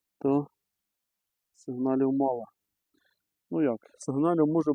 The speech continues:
було б і більше, друзі. Но я не встиг на це поле. Зараз ми його помиємо, цей кругляшок.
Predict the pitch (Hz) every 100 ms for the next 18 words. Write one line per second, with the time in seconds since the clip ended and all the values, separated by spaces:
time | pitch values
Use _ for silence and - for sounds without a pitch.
0 | 131 156 151 139 135 196 - 123 127 113
1 | 113 - _ _ - 117 131 170 208 208
2 | _ _ _ _ _ _ _ _ 127 135
3 | 143 123 120 _ 139 131 120 - 120 -
4 | 120 117 123 135 127 127 123 123 139 165
5 | 196 135 - _ _ _ _ _ - 135
6 | 139 120 120 - 117